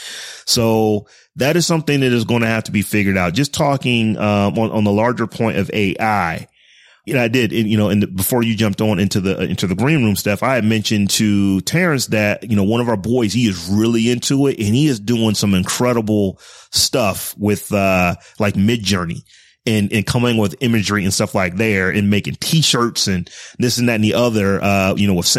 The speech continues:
you know, it's, it's, it's actually pretty cool, some of the stuff that he's doing. Um,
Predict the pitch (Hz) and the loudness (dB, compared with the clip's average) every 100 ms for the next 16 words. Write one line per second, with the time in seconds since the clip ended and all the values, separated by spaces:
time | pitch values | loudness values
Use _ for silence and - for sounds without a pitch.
0 | 117 107 98 120 123 113 104 131 147 123 | 0 2 2 0 -2 -2 0 0 0 -2
1 | - 135 - 139 117 113 104 110 104 101 | -2 -4 0 0 0 0 0 -2 -2 0
2 | 95 85 98 82 - - - - - - | 0 2 0 0 -6 -20 -20 -20 -20 -20
3 | _ 120 113 110 104 104 98 | _ -2 2 2 2 2 0